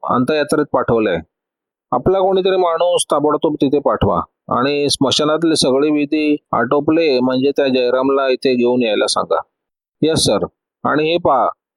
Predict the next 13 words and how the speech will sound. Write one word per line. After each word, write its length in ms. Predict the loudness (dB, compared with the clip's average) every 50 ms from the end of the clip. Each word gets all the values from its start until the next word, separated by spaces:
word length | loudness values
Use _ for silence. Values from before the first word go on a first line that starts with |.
| _ _ -2
जयकर 300 | 0 0 0 0 0 0
सावकाश 440 | 0 0 0 0 0 0 0 -2 -2
म्हणाले, 260 | -2 -2 0 0 -2 -2
"तुम्ही 800 | -4 _ _ _ _ -4 -2 0 0 -2 -2 -2 -2 -2 0 0
युनिफॉर्म 480 | 0 0 -2 -2 0 0 0 0 0
बदलून 440 | 0 0 0 0 0 0 0 0 0 0
सिव्हिल 340 | 0 0 2 2 0 0 0
ड्रेसमध्ये 760 | 0 0 0 0 -2 -2 -2 0 0 0 2 2 0 0 0
या. 140 | 0 -2 -2 -4 -8 _ _ _ _ _
आपल्याला 420 | -4 -2 0 0 0 0 0 0 0
जरा 240 | 0 0 0 0 0
भोईवाड्याला 560 | 0 0 2 2 2 0 0 0 0 2 2
जायचंय. 380 | 2 0 0 0 -2 -2 -4